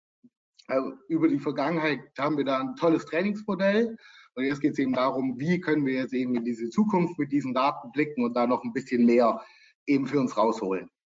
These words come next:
Und das Zauberwort für das Ganze heißt im Prinzip Predictive Analytics, also Predictive Modeling. Wie schaffen wir es jetzt wirklich hier in die Zukunft zu blicken? Ist nicht so viel Magic, wie es,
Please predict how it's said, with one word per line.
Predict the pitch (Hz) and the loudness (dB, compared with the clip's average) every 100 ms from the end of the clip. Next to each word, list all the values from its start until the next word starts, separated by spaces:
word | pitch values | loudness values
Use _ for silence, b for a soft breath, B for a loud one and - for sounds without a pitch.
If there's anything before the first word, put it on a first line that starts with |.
| _ _ _ _ _ _ B B B B | _ _ _ _ _ _ B B B B
Und | - 147 160 | -2 2 2
das | 160 | 4
Zauberwort | 202 233 214 214 202 | 6 6 8 6 4
für | 202 | 0
das | 165 | 0
Ganze | 196 190 202 185 | 0 0 2 2
heißt | 170 185 | 4 2
im | 170 | -2
Prinzip | 165 165 180 160 | -6 -6 -6 -8
Predictive | - 156 190 185 - | -4 0 0 -2 0
Analytics, | 156 151 180 220 220 214 | 0 2 0 0 -2 -2
also | 135 139 143 139 _ _ | -4 -2 -4 -6 _ _
Predictive | 143 160 170 131 139 | -2 -2 -4 -6 2
Modeling. | 175 190 190 175 175 175 B B B B - | 2 4 2 2 0 -2 B B B B -12
Wie | 143 190 196 196 196 | -4 0 0 -2 -6
schaffen | 196 170 151 156 | -4 0 0 0
wir | 151 151 143 139 | 2 4 4 2
es | 131 - | -2 -8
jetzt | 139 123 | -8 -4
wirklich | 147 151 131 | -4 -2 -4
hier | 151 | -2
in | 143 | -2
die | 120 | -2
Zukunft | - 240 226 214 | 0 2 2 2
zu | 214 | 0
blicken? | 190 208 208 202 196 | 0 2 4 4 4
Ist | 233 220 214 | 2 4 6
nicht | 202 | 4
so | 214 | 4
viel | 208 180 | 4 4
Magic, | 185 214 214 214 - | 6 4 4 0 0
wie | 175 180 | -2 0
es, | 175 | 0